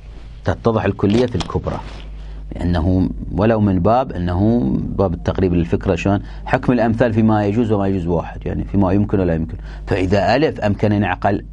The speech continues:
باء المجرد، خب يحم-، يعقل جيم المجرد، يع-، يعقل دال المجرد، يعقل مقارناتهم كذلك. لماذا؟ كل لأن المانع مرتفع بعد،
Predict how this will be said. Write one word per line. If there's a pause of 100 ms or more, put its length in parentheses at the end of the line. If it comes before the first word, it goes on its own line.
(220)
باء
المجرد،
خب
يحم-،
يعقل
جيم
المجرد، (220)
يع-،
يعقل
دال
المجرد، (300)
يعقل
مقارناتهم
كذلك. (840)
لماذا؟
كل
لأن
المانع
مرتفع
بعد،